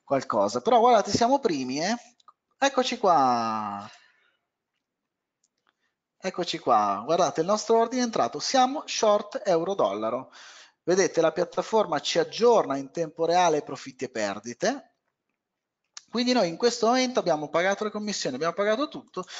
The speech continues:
possiamo decidere di chiudere il nostro trade, ok?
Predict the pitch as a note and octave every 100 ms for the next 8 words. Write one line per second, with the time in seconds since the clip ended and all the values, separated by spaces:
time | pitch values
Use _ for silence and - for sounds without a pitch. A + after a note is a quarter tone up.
0 | - - D4 - C3 A2+ E3 F#3+ C4+ -
1 | A2+ D3+ G#3 D#3 E3+ G3 - - B2 A2+
2 | B2 D#3 - G#3 E3+ F#2+ - - C#3 C#3+
3 | _ - A#2 F2 F#2+ G2+ A2+ A#2+ _ _
4 | C#3+ - G#3 A#2+ C3 D3+